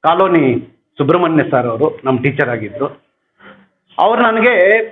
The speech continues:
ಬೆಳಗ್ಗೆ ಪ್ರೇಯರ್ ಆಗುತ್ತಲ್ಲ, ಪ್ರಾರ್ಥನಾ ಆಗೋ ಸಮಯದಲ್ಲಿ ಈ ನ್ಯೂಸ್ ಪೇಪರ್, ಪ್ರಜಾವಾಣಿ ಪೇಪರ್ ಕೊಡೋರು, ನಾನೇ ಓದ್ತಾ ಇದ್ದಿದ್ದು. ಫುಲ್ ಸ್ಟ್ರೆಂತ್ ಇತ್ತು ಅವಾಗ ಸ್ಕೂಲಲ್ಲಿ, ಎಷ್ಟು ಫೀಲ್ಡ್, ದೊಡ್ಡ ಫೀಲ್ಡ್, ಫುಲ್ ಮಕ್ಕಳೇ ಇರ್ತಾ ಇದ್ರು.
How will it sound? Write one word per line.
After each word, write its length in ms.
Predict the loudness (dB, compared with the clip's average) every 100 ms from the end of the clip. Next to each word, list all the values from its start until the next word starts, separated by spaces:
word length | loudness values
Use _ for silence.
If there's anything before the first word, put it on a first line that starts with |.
| -6
ಬೆಳಗ್ಗೆ 460 | -2 0 2 2
ಪ್ರೇಯರ್ 280 | 0 0 2
ಆಗುತ್ತಲ್ಲ, 420 | 2 0 0 0
ಪ್ರಾರ್ಥನಾ 500 | 0 0 -2 -2 -2
ಆಗೋ 320 | 0 2 2 0
ಸಮಯದಲ್ಲಿ 840 | 0 0 0 0 0 -2 -4 _ _ _ _ _ _ _ _ _ 2
ಈ 400 | 4 6 6 4
ನ್ಯೂಸ್ 340 | 4 2 2
ಪೇಪರ್, 280 | 0 0 -2
ಪ್ರಜಾವಾಣಿ 480 | -2 0 0 2 2
ಪೇಪರ್ 320 | 0 0 -4
ಕೊಡೋರು, 460 | -4 -6 -8 -14 _ _ _ _ _ _ _ _ _ _ -2
ನಾನೇ 280 | 0 2 2
ಓದ್ತಾ 340 | 2 2 0
ಇದ್ದಿದ್ದು. 400 | -2 -6 -12 -14 _ _ _ _ _ _ _ _ _ -2
ಫುಲ್ 140 | 2
ಸ್ಟ್ರೆಂತ್ 400 | 2 0 -2 0
ಇತ್ತು 200 | -2 0
ಅವಾಗ 220 | 0 0
ಸ್ಕೂಲಲ್ಲಿ, 800 | -4 -10 _ _ 0 2 2 -2 -10 -16 _ _ _ _ _ _ _ _ 0
ಎಷ್ಟು 580 | 0 0 2 4 4
ಫೀಲ್ಡ್, 400 | 2 2 2 0
ದೊಡ್ಡ 240 | 0 0 -2
ಫೀಲ್ಡ್, 560 | 0 0 0 -2 -4 -18 _ _ _
ಫುಲ್ 240 | 0 2
ಮಕ್ಕಳೇ 320 | 2 0 0 0
ಇರ್ತಾ 220 | 0 -2
ಇದ್ರು. 460 | 0 0 -2 -6